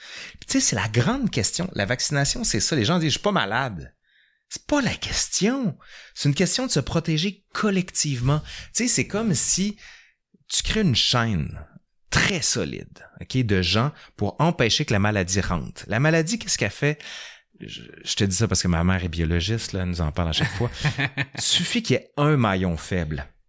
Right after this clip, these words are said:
Speaker 1: Paf ! Ça passe, puis là, tout le monde est ramassé.
Speaker 2: Ouais.
Speaker 1: Fait que le but de la vaccination, c'est pas que tout le monde soit vacciné. Au final, ça serait le fun, mais t'en as
Speaker 2: Ah
Speaker 1: toujours
Speaker 2: ouais.
Speaker 1: des hurluberlus, là,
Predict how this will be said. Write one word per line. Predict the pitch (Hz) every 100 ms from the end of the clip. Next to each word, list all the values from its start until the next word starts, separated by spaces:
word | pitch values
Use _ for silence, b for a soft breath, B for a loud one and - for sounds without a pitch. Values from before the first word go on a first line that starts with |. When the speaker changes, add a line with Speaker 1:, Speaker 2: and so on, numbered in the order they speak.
| -
Speaker 1:
Paf ! | - - - - - - -
Ça | - 123
passe, | - 131 131 135 - - -
puis | 107
là, | -
tout | - 135
le |
monde | 107 98 95 90 78 - _ _ _ _
est | 92
ramassé. | 87 85 57 - - - B 104
Speaker 2:
Ouais. | 101
Speaker 1:
Fait | 120
que | 147
le |
but | 139 294
de | 120
la |
vaccination, | 113 104 - 135 110 - 180 190 B B
c'est | - 131 131 - _ _ -
pas | - -
que | 107
tout | - 170
le | 151
monde | 185 254
soit | - 127
vacciné. | 113 - 131 - _ -
Au | 131
final, | 120 - 143 143
ça | 101
serait | 87 113
le | 104 95
fun, | 73 - 156
mais | 147 104
t'en | - 107
as |
Speaker 2:
Ah | 110
Speaker 1:
toujours | 120 127
Speaker 2:
ouais. | 113
Speaker 1:
des | 95
hurluberlus, | 95 101 90 87 107 151
là, | 147 139